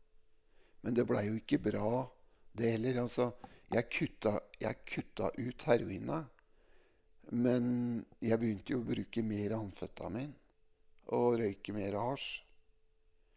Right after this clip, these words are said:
Eh, jeg slutta ved, jeg slutta med å være aktiv kriminell og stjele, men jeg var jo kriminell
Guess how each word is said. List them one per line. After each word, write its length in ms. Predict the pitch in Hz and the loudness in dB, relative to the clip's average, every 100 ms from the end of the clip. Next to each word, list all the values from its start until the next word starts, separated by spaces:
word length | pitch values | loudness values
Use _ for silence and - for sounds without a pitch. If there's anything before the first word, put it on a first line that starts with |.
| _ _ _ _ - | _ _ _ _ -6
Eh, 640 | 131 113 107 104 107 107 110 | -2 0 0 -2 -4 -6 -4
jeg 140 | 107 | -4
slutta 520 | - 135 - - 98 104 | -2 -4 -4 0 0 2
ved, 220 | 123 127 120 - - - - _ - _ _ _ - | 0 -2 -4 -10 -20 -20 -20 _ -20 _ _ _ -8
jeg 120 | - | -6
slutta 520 | - - 120 - 107 104 | -2 -2 -4 0 0 2
med 120 | 123 | 4
å 40 | 131 | 6
være 200 | 123 127 - 117 | 6 4 0 -8
aktiv 400 | - - 120 - | -6 -2 -2 -2
kriminell 520 | 113 110 104 98 110 | 0 0 0 -2 -2
og 80 | 123 | -2
stjele, 400 | - 120 95 117 | 6 6 6 0
men 200 | 123 117 | 0 0
jeg 120 | 117 110 | 0 0
var 80 | 110 | -2
jo 100 | - | -2
kriminell 460 | 139 104 98 101 | -2 0 -2 -4